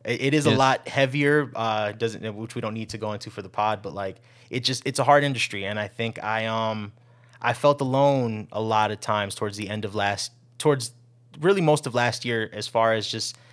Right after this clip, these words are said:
Speaker 1: you know, you get to a space and you're looking around and you're like, "None of this makes sense," and everybody's like, "No, no, no, see it through, see it through," and I'm like, "I don't know, like, bills aren't getting paid, I'm depressed, I don't like the music."
Speaker 2: Right.
Speaker 1: So, um,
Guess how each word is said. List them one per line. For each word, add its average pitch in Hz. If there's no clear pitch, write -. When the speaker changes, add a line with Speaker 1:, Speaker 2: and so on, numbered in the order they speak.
Speaker 1:
you 156
know, 139
you 127
get 151
to -
a 143
space 143
and -
you're 123
looking 127
around 123
and 117
you're 117
like, 107
"None 120
of 139
this 127
makes 110
sense," 95
and 107
everybody's 110
like, 117
"No, 165
no, 196
no, 175
see -
it -
through, 190
see 190
it 143
through," 170
and 127
I'm 131
like, 135
"I 208
don't 240
know, 220
like, 156
bills 180
aren't 180
getting 165
paid, 170
I'm 127
depressed, 151
I 107
don't 120
like 131
the 120
music." 131
Speaker 2:
Right. -
Speaker 1:
So, 123
um, 113